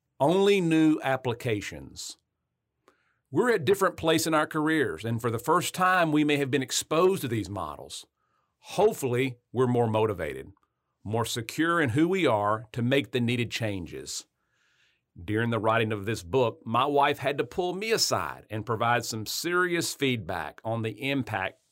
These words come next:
of my actions on both her and our family. It stung. I was tempted to defend my actions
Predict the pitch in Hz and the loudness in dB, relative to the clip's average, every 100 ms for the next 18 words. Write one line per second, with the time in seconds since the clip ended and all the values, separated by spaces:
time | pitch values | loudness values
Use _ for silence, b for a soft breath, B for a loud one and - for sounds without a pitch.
0 | _ 127 107 107 - 120 123 - 143 131 | _ -8 -4 -4 -4 -4 -6 -4 -4 -2
1 | 117 107 101 98 98 - 147 147 143 131 | -2 -2 -2 -4 -6 -2 2 4 4 0
2 | 117 107 107 104 95 87 82 73 73 _ | -2 -2 -2 -2 -2 -2 -6 -10 -14 _
3 | _ _ _ _ _ _ _ - 139 - | _ _ _ _ _ _ _ -8 -8 -4
4 | 110 90 76 71 - _ _ _ _ _ | -2 -2 -4 -12 -20 _ _ _ _ _
5 | _ _ 107 135 143 - - - 277 277 | _ _ -2 0 0 -4 -8 -2 0 0
6 | 143 127 135 127 160 151 131 123 127 123 | -2 -2 -4 -2 0 2 2 2 0 -2
7 | - 110 117 | -6 -6 -8